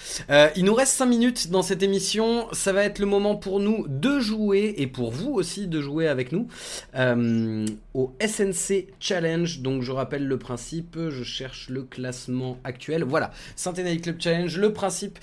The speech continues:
il est simple, on fait jouer nos chroniqueurs, euh, à chaque fin d'émission et à la fin, euh, le chroniqueur qui aura, euh, marqué le plus de points par émission,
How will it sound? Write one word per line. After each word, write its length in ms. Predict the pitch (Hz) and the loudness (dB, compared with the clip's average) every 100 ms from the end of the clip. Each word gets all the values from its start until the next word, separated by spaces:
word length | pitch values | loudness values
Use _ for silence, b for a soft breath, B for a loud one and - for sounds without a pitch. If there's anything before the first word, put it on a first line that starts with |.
| B - | B -12
il 140 | 180 185 | 0 0
est 60 | |
simple, 340 | 170 180 175 170 | 2 -2 -4 -4
on 60 | |
fait 120 | - 160 | -4 -2
jouer 200 | 160 175 | -2 -2
nos 100 | 165 | -2
chroniqueurs, 580 | - 175 170 180 170 B B B | -2 -2 -2 -2 -2 B B B
euh, 160 | 120 123 | 2 4
à 120 | 131 | 4
chaque 240 | 127 208 - | 2 0 -2
fin 160 | 196 | -2
d'émission 580 | 175 170 165 - 170 175 175 | 0 -2 -2 -4 -4 -4 0
et 160 | 190 | 2
à 80 | 175 | 2
la 80 | 151 | 0
fin, 360 | 139 147 151 160 B B | -2 -4 -4 -6 B B
euh, 220 | 107 113 113 | -4 -2 2
le 180 | 143 | 2
chroniqueur 560 | 143 151 139 135 156 - | 0 -4 -6 -4 -6 -6
qui 160 | - 127 | -4 -4
aura, 380 | 120 143 151 117 | 0 0 0 -2
euh, 80 | |
marqué 320 | 113 123 - 143 | -4 -6 -4 -6
le 80 | |
plus 280 | 110 - 170 | -4 -4 -2
de 60 | 160 | -2
points 260 | 165 165 | 0 0
par 180 | 160 139 | 0 2
émission, 500 | 135 131 127 139 160 | 2 0 -2 -2 -4